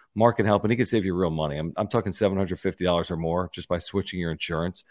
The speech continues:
over to Mark. You can get to his website, which is on screen, by clicking the link in the description down below. Any quote you get from Mark's gonna be free. You can get free quotes online right now, auto, home, business,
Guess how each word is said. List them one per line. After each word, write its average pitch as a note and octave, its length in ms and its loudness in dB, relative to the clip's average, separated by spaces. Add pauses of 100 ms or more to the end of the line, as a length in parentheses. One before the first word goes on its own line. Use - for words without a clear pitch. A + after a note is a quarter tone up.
(320)
over G2 220 2
to G2+ 40 2
Mark. G2 380 6
You F2 60 -6
can F2 80 -4
get F#2+ 140 2
to A2 60 0
his F2+ 120 -2
website, F#2+ 420 4
which A#2 160 -6
is - 80 -4
on F2+ 140 0
screen, F#2+ 420 0
by E2 140 -2
clicking G2+ 400 -2
the D#2+ 80 -2
link E2 280 -2
in E2+ 120 -4
the D#2 40 -6
description E2+ 520 -4
down E2+ 200 0
below. D#2 360 0 (320)
Any B2 200 4
quote A#2 300 6
you G2+ 80 0
get G2 160 4
from F#2+ 160 -4
Mark's F#2+ 240 0
gonna F2+ 140 -2
be D#2+ 80 -2
free. F#2+ 380 0
You G#2 40 -2
can F2+ 80 -10
get E2 100 -4
free G#2 240 -2
quotes G2 300 -2
online F2 380 2
right D#2+ 180 0
now, F#2 300 4
auto, F#2 400 4
home, F2+ 380 2
business, F2+ 500 -2